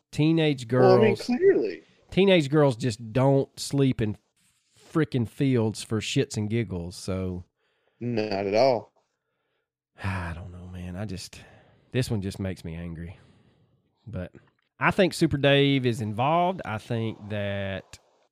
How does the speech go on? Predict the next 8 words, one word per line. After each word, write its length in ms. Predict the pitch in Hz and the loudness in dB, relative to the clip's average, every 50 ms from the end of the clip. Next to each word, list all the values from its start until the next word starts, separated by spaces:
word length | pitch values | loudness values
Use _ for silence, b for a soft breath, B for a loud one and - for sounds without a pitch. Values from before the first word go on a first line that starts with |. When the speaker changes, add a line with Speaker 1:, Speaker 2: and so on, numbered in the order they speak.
| _ _ _ _ _ _ _ _ - | _ _ _ _ _ _ _ _ -10
Speaker 1:
like 180 | 117 107 - | -10 -8 -6
I 60 | 113 | -6
said, 580 | 104 - - - 120 117 117 113 110 104 98 - _ _ | -6 -4 -2 -2 0 0 0 0 -2 -4 -6 -12 _ _
I 120 | 104 113 | -8 -4
don't 220 | 120 120 107 73 | -4 -4 -4 -4
know 540 | 117 113 110 107 104 104 101 101 98 98 90 - | -6 -6 -4 -2 -2 -2 -4 -4 -6 -8 -8 -10
how 560 | - - - 120 117 123 131 143 151 156 160 | -12 -10 -6 -4 -2 0 0 0 0 0 0
involved 920 | 156 151 151 139 147 143 147 151 151 151 151 147 147 147 143 139 - - | -2 -4 -2 -2 -2 0 0 0 0 0 -2 -2 -4 -6 -10 -18 -20 -20